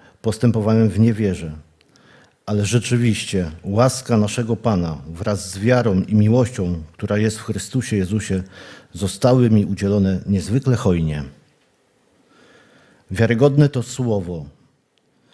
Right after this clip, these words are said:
warte przyjęcia z całą otwartością, że Chrystus Jezus przyszedł na świat,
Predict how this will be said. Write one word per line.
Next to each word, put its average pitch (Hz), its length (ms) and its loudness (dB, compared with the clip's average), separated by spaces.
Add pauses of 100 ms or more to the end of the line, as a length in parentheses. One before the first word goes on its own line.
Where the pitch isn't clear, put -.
(140)
warte 117 400 -2
przyjęcia 123 480 2
z - 140 -10
całą 135 380 2
otwartością, 95 960 -8 (300)
że 90 160 -6
Chrystus 139 540 -2
Jezus 90 480 -2 (200)
przyszedł 113 400 -2
na 101 100 2
świat, 92 520 -4